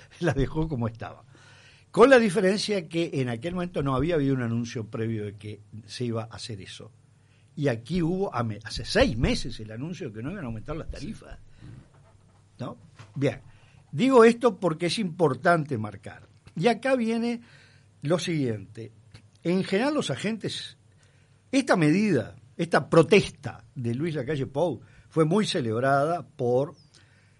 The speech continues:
Speaker 1: sobre todo, uno diría, gente entusiasta, cuadros, medios,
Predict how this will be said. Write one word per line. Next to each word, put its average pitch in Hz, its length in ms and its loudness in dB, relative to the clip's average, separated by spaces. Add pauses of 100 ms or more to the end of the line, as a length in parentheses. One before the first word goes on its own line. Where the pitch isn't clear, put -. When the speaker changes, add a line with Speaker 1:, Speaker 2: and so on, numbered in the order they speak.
(480)
Speaker 1:
sobre 190 280 4
todo, 254 560 4 (300)
uno 196 260 -4
diría, 190 460 0 (420)
gente 160 480 0
entusiasta, 185 840 0 (640)
cuadros, 139 600 4 (520)
medios, 127 560 0